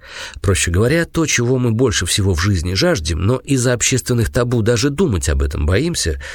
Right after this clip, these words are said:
в искажённом виде, допущенном цензурой сознания, предстаёт на нашем внутреннем экране. Аллегории простые. Надевание широкополой шляпы — стремление к интимной близости.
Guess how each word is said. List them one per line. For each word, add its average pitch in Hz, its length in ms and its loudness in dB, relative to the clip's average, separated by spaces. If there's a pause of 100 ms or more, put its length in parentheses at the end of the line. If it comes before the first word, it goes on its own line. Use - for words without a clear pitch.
(140)
в 131 100 0
искажённом 87 640 0
виде, 160 340 0
допущенном 120 680 -2
цензурой 101 420 0
сознания, 185 580 0
предстаёт 170 600 0
на 147 100 2
нашем 113 420 0
внутреннем 101 640 0
экране. 73 560 -6 (440)
Аллегории 185 500 2
простые. 69 640 -4 (400)
Надевание 160 480 2
широкополой 165 600 0
шляпы — 196 440 0
стремление 156 540 0
к - 80 -4
интимной 113 340 0
близости. 71 600 -2